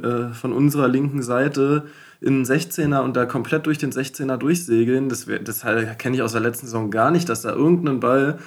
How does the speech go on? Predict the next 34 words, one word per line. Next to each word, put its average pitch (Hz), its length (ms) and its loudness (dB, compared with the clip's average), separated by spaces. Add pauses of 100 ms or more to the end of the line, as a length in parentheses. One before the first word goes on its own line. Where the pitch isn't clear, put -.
(180)
bei - 100 -4
uns 139 240 0
hinter 165 280 2
der 143 120 0
Fünferkette 139 840 0 (300)
lang 131 280 0
segeln 127 420 0
kann, 135 420 0
ohne 139 320 2
dass 127 200 0
der 131 140 0
rausgeschlagen 117 880 0
wird, 113 220 -2
sondern 117 260 -2
dass 117 160 -2
der 113 80 -4
einfach 123 260 -4
quer 131 220 -2
durch 139 120 0
den 127 100 -4
Sechzehner 143 580 -2
rollt 139 300 -2
und 135 160 -2
dann 117 100 -4
noch 127 120 -2
vom 127 200 -4
Außenverteidiger 131 880 0
von 131 380 -4 (360)
Dortmund, 135 540 0
äh, 127 180 0
wieder 127 180 0
angenommen 123 440 0
werden 101 200 -2
kann. 110 360 -8